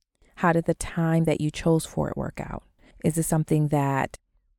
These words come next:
you know, you think you'll be able to consistently do at that time period, or does it need to change? And you want to continue to do this reflection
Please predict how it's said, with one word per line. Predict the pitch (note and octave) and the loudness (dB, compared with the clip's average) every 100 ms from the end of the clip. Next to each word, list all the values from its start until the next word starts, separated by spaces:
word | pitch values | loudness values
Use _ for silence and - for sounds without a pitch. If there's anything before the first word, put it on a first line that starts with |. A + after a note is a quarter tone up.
| _ - | _ -2
you | E3 | 0
know, | D#3 D3 | 0 0
you | C#3+ | -4
think | - D3+ - - | -2 -2 -2 -2
you'll | D#3+ D#3 | 0 2
be | D3+ D3 | 2 2
able | C#3+ | 2
to | C#3 C#3+ | 0 -2
consistently | - C#3 - D3 - - D3 | -4 -4 -4 -6 -6 -4 -4
do | - D#3+ E3 | -2 0 2
at | D#3+ | 0
that | B2+ C3+ | -4 -8
time | - C3 C3 | -10 -8 -8
period, | - C3+ C3 C3 C3+ | -8 -8 -6 -6 -6
or | C#3 C3+ C3+ | -6 -6 -8
does | C#3 C3 - | -8 -8 -8
it | - | -6
need | C#3+ C#3 | -6 -4
to | D3 | -8
change? | - F#3 E3+ C#3 D3+ - _ _ _ _ - | -6 -4 -4 -4 -10 -14 _ _ _ _ -2
And | E3+ E3+ | 0 2
you | F3+ | 0
want | F3+ E3+ F3 - | 0 0 0 -4
to | - F3+ E3+ E3 D#3+ D#3+ - | -2 0 2 2 0 -2 -2
continue | E3+ - F#3 E3+ E3+ E3 | -4 -2 -2 0 0 -2
to | E3 | -6
do | - E3+ | -2 -2
this | E3 - D#3 | -2 -4 -6
reflection | - C#3+ C#3 - D3+ C#3 D3 | -6 -6 -6 -6 -4 -2 -4